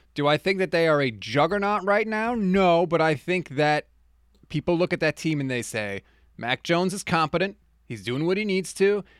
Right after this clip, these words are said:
Belichick's defense looks like they are really one of the scarier, more difficult defenses to deal with in the league right now. And I just think a lot of teams in the A F C are gonna look and say, "You know what?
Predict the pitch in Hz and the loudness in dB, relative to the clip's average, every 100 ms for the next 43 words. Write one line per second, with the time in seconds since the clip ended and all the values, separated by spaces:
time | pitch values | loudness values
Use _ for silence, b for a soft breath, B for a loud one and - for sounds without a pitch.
0 | b 104 139 156 180 208 185 117 151 190 | b -4 0 2 0 0 -2 -4 -6 -6
1 | 175 202 196 - 156 156 170 147 135 131 | -2 -4 -4 -4 -4 -2 -2 -2 0 0
2 | 127 123 120 135 143 175 147 147 143 - | 2 0 0 0 0 0 0 -2 -4 -6
3 | - 139 156 165 160 120 143 147 147 131 | -4 -2 0 0 0 -4 -4 0 0 0
4 | 147 143 151 185 - 156 - 151 135 143 | -2 -2 -2 -2 -2 -4 -4 -4 -4 -6
5 | - 123 127 156 147 139 135 131 185 151 | -6 -6 -2 0 0 -2 -4 -4 -4 0
6 | 131 110 117 120 113 135 170 180 139 131 | -2 -2 -4 -2 -2 -2 -2 -4 -4 0
7 | 135 156 156 151 131 139 135 135 127 - | 0 -2 -4 -6 -6 -6 -4 -4 -4 -4
8 | 139 123 117 120 123 113 - 110 123 196 | -4 -2 -4 -4 -4 -6 -6 -6 -4 -4
9 | 214 202 196 | -2 0 -2